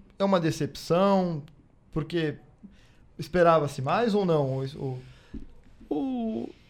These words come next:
Speaker 2: os Jogos Abertos é o, é o grande, é a grande janela do esporte brasileiro.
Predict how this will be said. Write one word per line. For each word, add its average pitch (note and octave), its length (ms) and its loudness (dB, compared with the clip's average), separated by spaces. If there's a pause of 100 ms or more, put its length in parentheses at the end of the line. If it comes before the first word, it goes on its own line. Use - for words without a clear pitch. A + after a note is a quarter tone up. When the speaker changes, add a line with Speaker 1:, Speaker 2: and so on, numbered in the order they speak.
(180)
Speaker 2:
os B3+ 100 -8
Jogos D4 240 -4
Abertos E3 420 -6
é F3 60 -2
o, A3+ 220 -8
é A3 80 0
o G#3+ 80 2
grande, G#3+ 800 -4 (480)
é F3 60 -2
a - 20 2
grande G#3+ 260 6
janela E3 540 -2 (920)
do D#3 80 -8
esporte D3+ 340 -6
brasileiro. C#3+ 540 -6